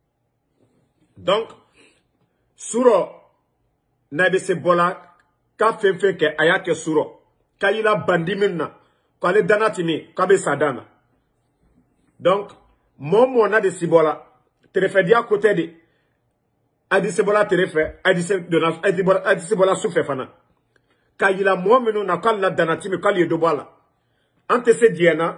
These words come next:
ale ye dɔlu wasa, k'an na mɔ balu mina, k'an tɔɔrɔ, k'an sɔn tɔɔrɔ an kɔnɔ. An tɛ na n'an sɔnna o ma.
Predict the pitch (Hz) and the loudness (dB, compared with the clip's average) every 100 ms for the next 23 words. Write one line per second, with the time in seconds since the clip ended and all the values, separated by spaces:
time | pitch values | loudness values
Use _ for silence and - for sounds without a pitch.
0 | - _ _ _ 160 180 214 226 233 208 | -14 _ _ _ -2 4 6 6 4 0
1 | 170 170 160 175 _ _ _ 170 214 220 | -2 -2 -4 -4 _ _ _ -4 0 0
2 | 185 170 208 208 180 156 139 - 175 139 | 0 2 2 2 -4 -6 -8 -4 -4 0
3 | 226 214 196 - _ - 214 254 220 220 | 2 4 2 -2 _ -2 -2 0 -4 -4
4 | 175 185 190 190 147 123 - _ _ 208 | -2 0 2 0 -4 -8 -14 _ _ -4
5 | 190 180 165 165 143 143 131 | -2 0 -2 -4 -4 -4 -6